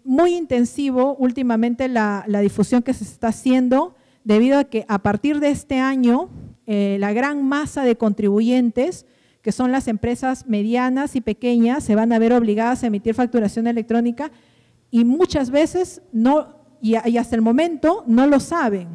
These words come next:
o no están al tanto de eso. Entonces, es importante saber, así como,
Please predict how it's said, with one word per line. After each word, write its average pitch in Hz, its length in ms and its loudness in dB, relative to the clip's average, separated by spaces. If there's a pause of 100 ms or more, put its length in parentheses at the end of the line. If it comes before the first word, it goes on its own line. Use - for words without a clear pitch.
(280)
o 208 100 0
no 226 100 4
están 277 280 -2
al 240 140 -2
tanto 214 400 -4
de 202 140 -2
eso. 180 300 -10 (320)
Entonces, 220 320 0
es 277 140 -2
importante 277 800 -4
saber, 226 500 -2 (240)
así 214 280 -6
como, 269 480 0